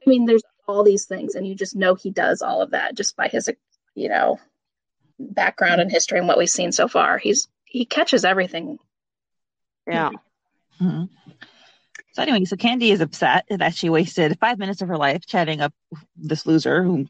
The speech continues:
Speaker 3: Claude, she calls him a loser, and he walks away. Claude's upset. "Where the F are you going? You're supposed to be drinking with me."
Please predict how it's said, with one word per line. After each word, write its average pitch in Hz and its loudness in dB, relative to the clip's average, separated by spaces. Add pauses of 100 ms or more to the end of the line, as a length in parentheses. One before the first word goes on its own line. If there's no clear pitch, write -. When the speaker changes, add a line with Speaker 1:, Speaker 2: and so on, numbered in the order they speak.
Speaker 3:
Claude, 139 2
she - -12
calls 139 -4
him 127 -6
a 131 -4
loser, 196 0 (480)
and 175 4
he 202 0
walks 175 -2
away. 240 2
Claude's 165 0
upset. 247 2
"Where 170 -2
the 110 -2
F 170 -4
are 160 -6
you 143 -10
going? 214 -2
You're 180 -6
supposed 165 -8
to 156 -10
be 151 -14
drinking 196 -8
with 196 -8
me." 196 -6